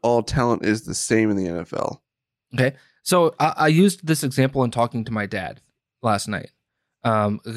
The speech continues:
Speaker 2: finally got a chance to, to catch up, um, after the first Packer preseason game. What is the difference between what Aaron Rodgers looked like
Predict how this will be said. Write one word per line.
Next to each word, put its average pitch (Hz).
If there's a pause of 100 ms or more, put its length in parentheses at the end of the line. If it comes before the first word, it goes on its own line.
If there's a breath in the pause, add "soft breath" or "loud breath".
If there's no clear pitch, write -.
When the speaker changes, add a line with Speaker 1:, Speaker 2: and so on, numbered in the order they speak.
(180)
Speaker 2:
finally 127
got 120
a -
chance 113
to, 104
to -
catch -
up, 110
um, 101
after 110
the 104
first -
Packer 107
preseason 107
game. 85 (840)
What 151
is 208
the 180
difference 151
between 127
what 113
Aaron 143
Rodgers 127
looked 131
like 139